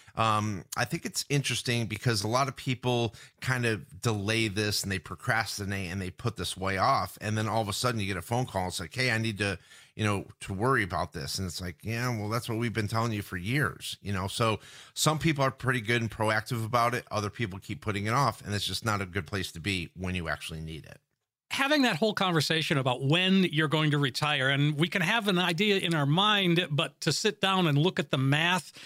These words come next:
Speaker 2: and realize how it works out, that's where, to me, one of the huge benefits of working with an, an independent fiduciary advisor is all about.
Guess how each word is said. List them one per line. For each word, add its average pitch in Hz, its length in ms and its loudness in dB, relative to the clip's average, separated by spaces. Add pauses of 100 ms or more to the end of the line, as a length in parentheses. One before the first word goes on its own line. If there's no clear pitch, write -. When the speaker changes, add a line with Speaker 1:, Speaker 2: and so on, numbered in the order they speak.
(160)
Speaker 2:
and 151 260 2
realize 165 440 4
how 175 240 4
it 170 80 -2
works 165 280 0
out, 160 300 0
that's 180 320 2
where, 170 160 6
to - 180 0
me, 165 240 6
one 156 160 4
of 147 60 2
the 131 60 0
huge 240 560 -4
benefits 170 420 0
of 127 100 -2
working 160 300 0
with 151 160 0
an, 143 160 0 (220)
an 196 100 2
independent 190 460 4
fiduciary 175 480 4
advisor 147 440 2
is 160 120 2
all 180 160 4
about. 175 500 2